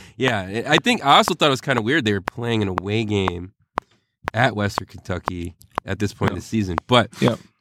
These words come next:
Speaker 1: uh, so yeah, that's what I kinda step into that until I see the next game and they can correct it. Now, if they don't
Speaker 2: Yeah.
Speaker 1: correct it, then, then it's something, right?
Speaker 2: Right.
Speaker 1: Um, so you just can't let it snowball on itself. So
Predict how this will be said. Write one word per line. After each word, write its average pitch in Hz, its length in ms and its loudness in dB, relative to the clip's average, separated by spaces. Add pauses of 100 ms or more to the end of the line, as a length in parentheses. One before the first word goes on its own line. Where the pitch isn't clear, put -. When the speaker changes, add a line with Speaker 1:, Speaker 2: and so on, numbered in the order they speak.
(200)
Speaker 1:
uh, 95 280 -2
so 139 260 0
yeah, 143 320 4 (560)
that's 160 240 0
what 160 140 -2
I 127 100 4
kinda 139 320 4
step 131 160 -2
into 113 200 -4
that 107 300 0 (680)
until 113 600 2
I 104 120 -2
see 107 140 -2
the 98 100 0
next 95 260 -4
game 113 400 0
and 98 160 -4
they 95 80 0
can 95 140 -2
correct 95 320 -4
it. 123 100 0 (100)
Now, 98 140 -2
if 95 80 -2
they 107 100 2
don't 165 220 2
Speaker 2:
Yeah. 107 80 2
Speaker 1:
correct 95 300 2
it, 82 160 -4 (400)
then, 95 400 2
then 104 160 2
it's 85 100 -10
something, - 460 -10
right? 90 280 -2 (300)
Speaker 2:
Right. 107 220 4 (200)
Speaker 1:
Um, 87 420 0
so - 140 -4
you 104 60 2
just 107 140 -2
can't 110 180 0
let 104 100 2
it 87 60 -6
snowball 90 460 -2
on 87 100 -8
itself. 87 380 -6
So 85 240 -6